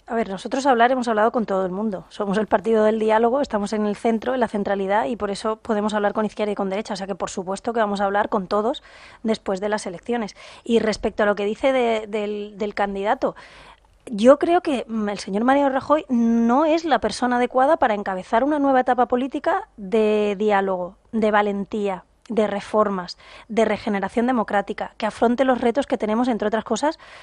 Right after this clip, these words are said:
con la, con el secesionismo en Cataluña. Yo no creo que sea la persona adecuada. Y el señor Mariano Rajoy tiene que entender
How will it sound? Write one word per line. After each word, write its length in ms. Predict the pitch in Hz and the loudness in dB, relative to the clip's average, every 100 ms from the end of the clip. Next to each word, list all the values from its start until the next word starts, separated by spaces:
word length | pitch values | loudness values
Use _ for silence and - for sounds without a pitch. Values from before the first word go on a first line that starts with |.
| - - | -18 -6
con 220 | 202 196 | -2 0
la, 600 | 190 185 180 185 - 190 | 0 0 -4 -8 -10 -10
con 160 | - 190 | -6 -6
el 60 | |
secesionismo 600 | - 196 196 196 185 196 | -6 -8 -8 -6 -6 -4
en 60 | 240 | -4
Cataluña. 440 | 214 196 208 214 - - - | -2 -2 -4 -4 -8 -16 -14
Yo 320 | 208 180 240 | -8 6 8
no 160 | 285 381 | 8 6
creo 200 | 302 269 | 2 2
que 80 | 214 | 0
sea 140 | - | -2
la 120 | 202 | -2
persona 280 | 190 - 202 | -2 -10 -10
adecuada. 420 | 175 170 226 285 - - - - _ _ _ | -10 0 0 0 -4 -16 -20 -20 _ _ _
Y 160 | - 247 | 0 4
el 140 | 226 | 4
señor 340 | 208 214 208 240 | 2 0 2 2
Mariano 360 | 294 311 294 | 2 4 4
Rajoy 460 | 277 254 - 302 226 _ | 4 2 2 0 0 _
tiene 280 | - 247 277 | -2 0 0
que 120 | 294 | 0
entender 680 | 254 220 202 196 226 262 | -2 -2 -4 -2 -2 -2